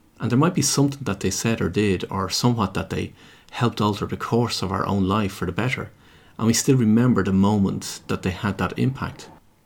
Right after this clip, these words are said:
We can still bring to mind where it was, what they said, who was there, how it took place, and more importantly, how it made us feel inside. They made a difference in our lives. They had an impact. We still remember them.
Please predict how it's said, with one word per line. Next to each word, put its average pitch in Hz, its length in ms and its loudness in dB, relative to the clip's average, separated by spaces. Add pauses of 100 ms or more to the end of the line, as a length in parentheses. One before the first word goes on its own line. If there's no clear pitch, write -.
We 113 80 0
can 110 140 2
still 143 220 4
bring 123 280 6
to 123 120 -2
mind 95 320 0
where 110 200 2
it 95 140 0
was, 95 460 -2 (100)
what 113 160 -2
they - 100 0
said, 101 460 -4 (640)
who 127 120 8
was 98 220 4
there, 98 460 -2 (100)
how - 480 -2
it 107 100 2
took - 200 -6
place, 110 320 -2
and 92 180 -2 (280)
more 107 140 4
importantly, 104 540 2
how 101 280 -2
it 95 100 0
made 107 280 4
us 101 140 -2
feel 127 300 4
inside. 92 440 -2 (880)
They 110 100 4
made 135 220 6
a 104 60 4
difference 117 480 2
in 90 80 0
our 87 140 -2
lives. - 420 -8 (880)
They 110 140 0
had 113 240 2
an 104 80 4
impact. 131 680 2
We 104 100 -2
still 123 240 4
remember 110 420 6
them. 117 340 -4